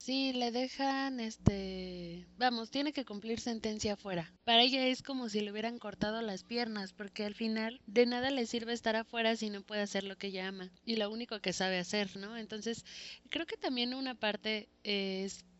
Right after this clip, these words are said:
de esa infancia con maltrato es hacerla pensar que ya no es nada más que el patinaje. Eso también es súper duro porque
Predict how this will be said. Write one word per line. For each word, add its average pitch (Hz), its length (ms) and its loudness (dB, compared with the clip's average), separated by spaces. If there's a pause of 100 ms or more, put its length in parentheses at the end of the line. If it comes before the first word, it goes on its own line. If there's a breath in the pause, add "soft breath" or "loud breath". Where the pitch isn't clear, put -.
(140)
de 202 220 2
esa 226 160 0
infancia 220 400 -4
con 185 180 -8
maltrato 190 440 -2
es 220 180 -4
hacerla 214 400 2
pensar 196 360 0
que 214 140 2
ya 208 140 2
no 202 100 -6
es 196 120 -6
nada 196 220 -2
más 196 220 -6
que - 80 -6
el 165 80 -6
patinaje. 170 580 -6 (120)
Eso 233 260 4
también 226 380 0
es 240 80 0
súper 220 320 -10
duro 208 240 -10
porque 190 340 -2